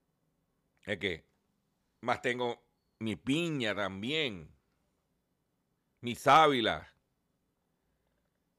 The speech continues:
Ahí está. Solamente puedes ir a Facebook, ver lo que hay, eh, lo que está.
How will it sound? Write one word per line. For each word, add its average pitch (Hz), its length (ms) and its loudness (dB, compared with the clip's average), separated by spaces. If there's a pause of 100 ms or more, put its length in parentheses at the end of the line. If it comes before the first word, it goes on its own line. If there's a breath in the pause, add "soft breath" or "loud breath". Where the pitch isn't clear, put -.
(360)
Ahí 85 280 -6
está. 107 440 -4 (1300)
Solamente 101 520 -6
puedes 90 300 -6
ir 95 100 -4
a 95 60 -4
Facebook, 151 440 -6
ver 95 220 -4 (1600)
lo 101 360 -4
que 90 320 -4
hay, 104 240 0
eh, 95 280 -6
lo 87 140 -8
que 85 60 -10
está. 143 440 0